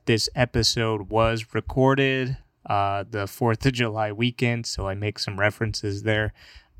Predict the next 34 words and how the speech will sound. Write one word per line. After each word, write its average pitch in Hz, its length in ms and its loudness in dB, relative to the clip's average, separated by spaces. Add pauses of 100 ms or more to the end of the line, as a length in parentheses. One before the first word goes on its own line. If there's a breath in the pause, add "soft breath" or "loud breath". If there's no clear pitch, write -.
Um, 101 500 0 (600 loud breath)
and 131 580 2 (880)
it's 165 140 -2
a 196 60 4
little 214 240 6
delayed, 151 500 4
mostly 143 380 0
because 131 360 2
I 120 100 4
just, 117 360 -4 (560 loud breath)
I 120 80 4
don't 120 120 2
know, 113 200 0 (240)
I 131 40 2
was 123 100 4
kind 123 200 4
of, 117 120 -2
like, 117 320 -4
in 131 180 -2
a 104 60 0
funk - 580 -2 (160)
of 110 160 0
some 107 200 -4
sort. 110 360 -4
I 110 60 -4
just 101 160 -4
didn't 101 180 -4
feel 101 180 -2
like 98 280 -6 (540 soft breath)
posting 131 480 4
it. 127 220 0
I 117 120 0
know 120 240 2
it's - 180 -4